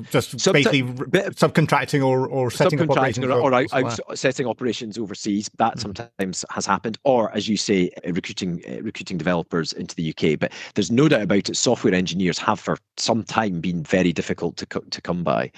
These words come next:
Speaker 1: Mm-hmm.
Speaker 2: And then post-pandemic, what, what you found was in the re-, the regions that we were operating in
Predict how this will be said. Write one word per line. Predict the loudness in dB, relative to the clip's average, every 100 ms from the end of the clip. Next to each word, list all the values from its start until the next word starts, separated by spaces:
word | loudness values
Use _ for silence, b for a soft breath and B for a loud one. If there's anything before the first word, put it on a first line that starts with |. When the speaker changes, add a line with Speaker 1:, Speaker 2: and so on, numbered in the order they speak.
| B
Speaker 1:
Mm-hmm. | -4 -4 -6 -4
Speaker 2:
And | 0 2
then | 0
post-pandemic, | 2 0 0 -2 0 2 2 2 0 -4 -16 B B B -2
what, | 0 0
what | -2 0
you | -2
found | 0 0 0 0
was | 0 0
in | 0
the | -2
re-, | -2 -4
the | -2 2
regions | 4 4 0
that | 0
we | 2 4
were | 4
operating | 4 2 2 2 0
in | 0 -2